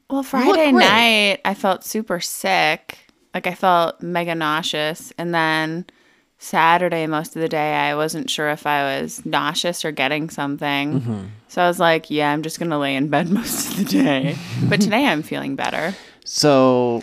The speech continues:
Speaker 1: So this is the Stephanie's Sick Radio Hour.
Speaker 2: Well,
Speaker 1: You're welcome.
Speaker 2: one of the things that's helped you get through this last week of pregnancy is the amazing, two amazing Netflix shows.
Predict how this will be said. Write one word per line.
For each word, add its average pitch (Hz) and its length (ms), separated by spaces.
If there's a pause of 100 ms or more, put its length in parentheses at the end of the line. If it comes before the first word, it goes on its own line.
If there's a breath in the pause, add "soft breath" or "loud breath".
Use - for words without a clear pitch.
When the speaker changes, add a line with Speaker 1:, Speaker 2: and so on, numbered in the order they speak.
Speaker 1:
So 208 140
this 208 200
is 240 180
the 220 180
Stephanie's 196 580
Sick 196 320
Radio 127 440
Hour. 113 380
Speaker 2:
Well, 151 180
Speaker 1:
You're 185 80
welcome. 139 380
Speaker 2:
one 190 160
of 196 80
the 143 80
things 131 260
that's 120 160
helped - 260
you 110 80
get 107 180
through 107 340
this 90 200
last 98 260
week 98 160
of 101 120
pregnancy 95 580
is 92 180
the 92 160
amazing, 113 720
two 262 220
amazing 220 400
Netflix - 420
shows. 67 640